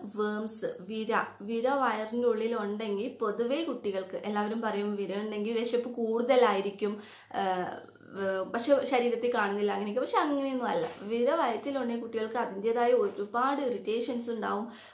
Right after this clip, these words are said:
വയറുവേദന ഉണ്ടാവും, കുട്ടികൾക്ക് വിശപ്പുണ്ടാവില്ല, അങ്ങനെയുള്ള ബുദ്ധിമുട്ടൊക്കെ ഉണ്ടാവും. അപ്പം നമ്മൾ എന്ത് ചെയ്യണമെന്ന് വെച്ചാൽ ഇത് നമ്മൾ കറക്റ്റായിട്ട് നോ-, note ചെയ്തേ പറ്റുള്ളൂ. ആറ് മാസത്തിൽ ഒരിക്കലോ ഒരു വർഷത്തിൽ ഒരിക്കലോ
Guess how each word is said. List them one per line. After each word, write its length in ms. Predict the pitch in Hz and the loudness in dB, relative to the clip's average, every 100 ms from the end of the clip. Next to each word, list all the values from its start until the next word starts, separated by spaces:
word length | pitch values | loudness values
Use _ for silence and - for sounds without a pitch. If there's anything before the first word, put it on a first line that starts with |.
| - | 0
വയറുവേദന 640 | 196 226 262 254 240 226 | 2 4 4 4 4 0
ഉണ്ടാവും, 420 | 220 202 196 202 208 | -4 -2 -2 -2 -4
കുട്ടികൾക്ക് 380 | 214 208 208 214 | -6 -4 -4 -2
വിശപ്പുണ്ടാവില്ല, 840 | 202 220 254 254 226 190 190 196 190 196 - - | -4 -2 -2 -2 0 0 0 0 0 -2 -6 -14
അങ്ങനെയുള്ള 340 | - 311 294 247 | -4 0 4 4
ബുദ്ധിമുട്ടൊക്കെ 500 | 220 202 202 202 202 | 2 0 0 -2 -2
ഉണ്ടാവും. 260 | 185 180 | 0 2
അപ്പം 160 | 180 277 | 2 2
നമ്മൾ 320 | 233 226 277 320 | 2 2 4 4
എന്ത് 280 | 247 277 | 2 2
ചെയ്യണമെന്ന് 360 | 330 302 269 269 | 0 0 0 -2
വെച്ചാൽ 200 | 262 277 | -2 -2
ഇത് 100 | 247 | 0
നമ്മൾ 280 | 277 254 269 587 - - | 0 0 0 -2 -8 -4
കറക്റ്റായിട്ട് 680 | 247 240 240 311 285 262 277 | 4 4 4 2 4 4 2
നോ-, 320 | 254 220 - | 2 0 -2
note 320 | 220 220 240 | 0 0 0
ചെയ്തേ 220 | 269 240 | 0 0
പറ്റുള്ളൂ. 480 | 247 220 - 214 220 - - - 214 | 0 -2 -4 -2 -2 -2 -8 0 4
ആറ് 260 | 220 262 | 6 4
മാസത്തിൽ 380 | 311 269 277 294 277 | 6 4 4 2 4
ഒരിക്കലോ 560 | 247 240 - 247 247 294 - | 4 2 2 6 6 4 0
ഒരു 240 | 220 233 | 0 2
വർഷത്തിൽ 520 | 320 285 285 294 269 254 | 4 4 2 -4 0 2
ഒരിക്കലോ 480 | 226 220 226 226 | 2 0 0 2